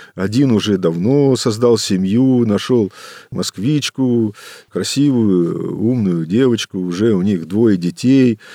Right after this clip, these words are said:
Второй вот тоже нашел себе вторую половину в Красноярске, значит, создают семью. Также Шаховские,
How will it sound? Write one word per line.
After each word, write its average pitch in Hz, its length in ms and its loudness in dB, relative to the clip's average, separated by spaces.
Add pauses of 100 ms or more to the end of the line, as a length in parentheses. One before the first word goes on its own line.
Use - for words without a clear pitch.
(120)
Второй 139 440 2
вот 98 200 0
тоже 104 260 -2
нашел 104 480 2 (280)
себе 92 720 0
вторую 101 420 0
половину 95 560 0
в - 80 -10
Красноярске, 104 1000 -2 (300)
значит, 87 320 -8
создают 101 500 0
семью. 101 720 0 (260)
Также 127 300 0
Шаховские, 117 1000 2